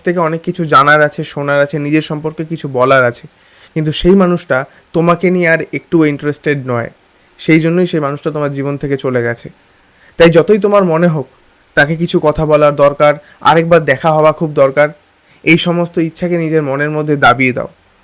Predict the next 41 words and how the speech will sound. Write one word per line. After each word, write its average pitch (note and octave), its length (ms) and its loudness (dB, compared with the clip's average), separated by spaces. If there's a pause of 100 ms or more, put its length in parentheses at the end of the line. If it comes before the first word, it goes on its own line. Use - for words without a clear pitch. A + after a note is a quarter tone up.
(240)
কারণ D3 220 2
সেই E3+ 220 2
মানুষটা D#3+ 300 -4
আর D3+ 300 4
তোমার C#3+ 220 -6
সাথে D3+ 140 -10
দেখা C3+ 260 -2
করবে B2+ 340 -4
না। A#2 120 -10 (480)
আর C3 200 4
যদি D#3 140 0
দেখা C#3+ 280 2
করেও, D3 360 2 (360)
তুমি D#3+ 200 -6
কখনো E3 300 -2
নিজের D3+ 260 -2
মনের C3+ 260 -6
কথাগুলো C#3+ 460 -4 (420)
তাকে C#3 280 -2
খুলে D3 300 -2
বলতে C3+ 320 2
পারবে A#2+ 280 0
না, A2+ 120 -14 (360)
কারণ C#3+ 200 -2
সেই D#3 240 -2
মানুষটা D#3+ 280 -4
তোমাকে D3 340 -10
সেই C#3+ 260 -4
সুযোগটা D3 380 -4 (320)
আর C3+ 180 -2
কখনোই D#3 440 -2
দেবে B2 260 0
না। - 100 -12 (320)
দ্বিতীয়, F#3+ 340 4 (320)
তোমার G#3+ 240 6
মনে G3+ 220 4
হবে G#3 340 6
তার E3 240 4
সাথে F#3 180 -2
সম্পর্কে E3+ 500 0
না D3 160 2